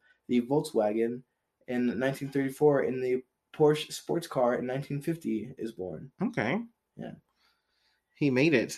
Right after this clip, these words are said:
Speaker 2: Zoom, zoom. Yeah, yeah.
Speaker 1: In eighteen seventy-seven, the great Sioux warrior Crazy Horse is fatally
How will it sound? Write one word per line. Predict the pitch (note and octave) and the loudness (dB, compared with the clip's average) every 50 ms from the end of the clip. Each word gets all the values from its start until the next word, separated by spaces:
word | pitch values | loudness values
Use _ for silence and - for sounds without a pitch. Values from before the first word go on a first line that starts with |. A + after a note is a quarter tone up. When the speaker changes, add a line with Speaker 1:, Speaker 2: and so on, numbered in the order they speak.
| D#3 B2 B2+ | -10 -6 -4
Speaker 2:
Zoom, | B2 A#2+ C#3 C#3+ C#3 | 0 2 4 4 4
zoom. | C3+ D3+ E3 D#3 B2 A#2+ B2+ C3 | 4 4 4 4 4 4 4 4
Yeah, | C#3 C#3 C3 | 4 4 6
yeah. | C3 B2+ C#3 D#3+ E3 B2 A2+ A#2+ - _ _ _ _ _ _ _ _ _ _ _ - _ _ _ _ _ _ _ _ _ _ _ _ _ _ _ _ _ _ _ | 6 4 4 4 2 0 -2 -4 -8 _ _ _ _ _ _ _ _ _ _ _ -20 _ _ _ _ _ _ _ _ _ _ _ _ _ _ _ _ _ _ _
Speaker 1:
In | - C3 C3+ C3 C3 C3 B2 - | 2 4 4 4 4 2 2 4
eighteen | B2 C#3+ C#3+ C#3+ - - D3+ C#3+ C3+ C3+ C3+ C3 B2+ - - | 6 6 6 4 2 0 0 0 0 0 0 -2 -4 -4 -4
seventy-seven, | - - - D3 C#3 C#3 C3+ C3 B2+ B2 - - C#3+ D#3+ D#3+ D3+ C#3 C3+ C#3+ - - | -2 4 4 4 4 4 2 0 0 0 2 4 4 4 6 4 2 2 0 -2 0
the | C#3+ C3+ | -2 -2
great | C3+ C3+ D3 D3 E3 - | 4 4 4 4 4 2
Sioux | - - D#3+ E3 E3+ | 0 2 2 4 4
warrior | D#3+ C#3+ C#3 B2+ B2 B2 B2+ B2+ C#3 D3 D3 - - _ _ | 4 4 4 6 6 6 4 4 4 4 0 -4 -12 _ _
Crazy | _ - - G3 G3 F#3+ G3 D#3+ E3+ D3 | _ 2 8 10 10 10 10 6 2 2
Horse | B2 A#2 G#2+ G#2+ A2+ C3 D3+ - - - _ _ _ | 2 2 2 4 4 2 0 -2 -8 -16 _ _ _
is | - C3 C3 C3 - - | 4 4 4 4 2 -4
fatally | - - - D3 D#3+ D#3+ D3+ D3+ C#3+ C#3+ C#3+ D3+ D3 | -8 0 2 2 4 4 4 4 6 4 4 2 0